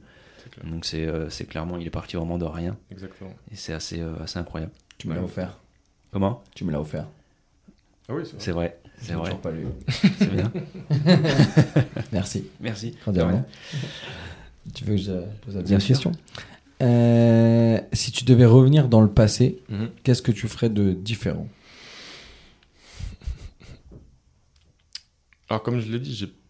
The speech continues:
Speaker 1: j'ai pas forcément de regrets dans la vie. Parce que pour moi, en fait, les,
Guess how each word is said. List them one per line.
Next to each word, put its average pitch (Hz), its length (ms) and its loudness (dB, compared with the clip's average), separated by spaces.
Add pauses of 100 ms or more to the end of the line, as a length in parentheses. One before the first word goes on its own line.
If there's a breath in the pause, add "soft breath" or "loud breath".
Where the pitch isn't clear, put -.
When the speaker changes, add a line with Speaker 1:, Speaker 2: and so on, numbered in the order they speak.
(140)
Speaker 1:
j'ai 98 220 -6
pas 127 180 -8
forcément 110 480 -6
de 92 100 -4
regrets 98 440 -6
dans 101 120 -4
la 92 100 -6
vie. 87 260 -12 (720)
Parce - 160 -10
que 104 220 -4
pour 101 220 -8
moi, 117 140 0
en 120 40 0
fait, 117 260 -8
les, 101 240 -6